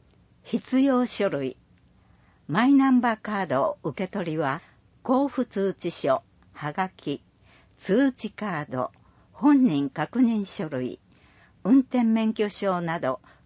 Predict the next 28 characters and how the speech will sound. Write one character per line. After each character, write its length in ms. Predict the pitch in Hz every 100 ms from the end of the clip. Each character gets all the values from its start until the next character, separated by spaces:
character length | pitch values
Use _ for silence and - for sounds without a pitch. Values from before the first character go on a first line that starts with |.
| _
顔 280 | 151 233 277
写 140 | 233
真 260 | 214 226 214
付 260 | - -
き 40 | 175
の 100 | 170
書 200 | - 160
類 200 | 190 180
な 160 | 156 131
ら 200 | 113 - -
一 140 | 143 - _
点、 260 | 165 131 - _ - - -
そ 200 | - 190
れ 180 | 233 262
以 100 | 208
外 240 | 165 151
の 180 | 131 135
書 240 | 135 156 151
類 240 | 170 170
は 240 | 151 139 - -
二 160 | 202
点、 280 | - 143 120 - _ _ _ _ _
住 320 | 127 226 277 285
民 240 | 277 262
基 160 | - 240
本 260 | 247 247
台 220 | 226 220
帳 260 | 214 196 185